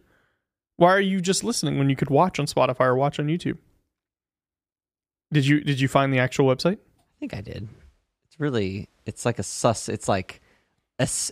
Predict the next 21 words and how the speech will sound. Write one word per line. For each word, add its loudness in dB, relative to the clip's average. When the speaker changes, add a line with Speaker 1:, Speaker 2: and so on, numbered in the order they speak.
Speaker 2:
S 0
C -2
P -2
wiki -4
dot -4
wiki -6
dot -6
dot -10
com. -10
It's -16
like, -16
you -18
know, -18
sketch. -20
Who -2
knows? -4
Speaker 1:
Yeah, 4
that 2
looks, -2
uh, 4
classified. -2